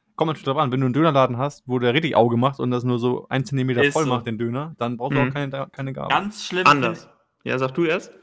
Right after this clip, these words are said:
Speaker 2: ja, ganz schlimm finde ich auch einen Dönerladen, der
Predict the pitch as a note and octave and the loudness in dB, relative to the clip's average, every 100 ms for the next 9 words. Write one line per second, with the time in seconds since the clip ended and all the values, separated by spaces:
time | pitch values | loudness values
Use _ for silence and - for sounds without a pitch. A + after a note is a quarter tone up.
0 | _ F3+ F3+ G3 D#3 F#3 G#3+ G#3 G3+ G3 | _ -8 -4 -2 0 0 0 -6 -8 -8
1 | F#3+ F#3 F3 F3 D#3 D3 E3+ F3+ F3 F3 | -10 -8 -6 -6 -8 -8 -6 -4 -2 -4
2 | F3+ D#3+ D3+ D3+ | -6 -6 -2 -2